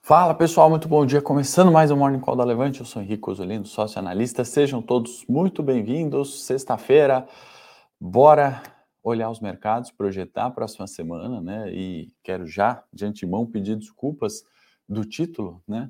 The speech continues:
Às vezes muito repetitivo a gente ter inflação na pauta do morning, mas hoje pela manhã, quando eu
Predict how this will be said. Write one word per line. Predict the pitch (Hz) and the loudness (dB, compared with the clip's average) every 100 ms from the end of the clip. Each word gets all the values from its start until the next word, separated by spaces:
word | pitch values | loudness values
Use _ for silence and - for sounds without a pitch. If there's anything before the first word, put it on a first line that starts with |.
| - | -14
Às | - 92 | -14 -8
vezes | 104 107 | -8 -2
muito | 117 127 120 | 0 0 -4
repetitivo | 120 120 117 - 123 117 | -2 -2 -2 -4 -2 0
a | 104 | 0
gente | 113 113 104 | 0 -4 -6
ter | - 113 104 - | -4 -2 -2 -6
inflação | 131 135 107 92 - 113 | -8 -4 -4 -4 -4 -4
na | 95 | -4
pauta | 92 95 95 87 | -4 -6 -4 -8
do | 87 | -6
morning, | 85 98 104 98 _ _ _ | -4 -4 -4 -8 _ _ _
mas | - 85 87 | -12 -8 -6
hoje | 95 | -6
pela | - 101 | -4 -4
manhã, | 98 95 | -2 -4
quando | 95 98 92 | -4 -4 -2
eu | 87 | -4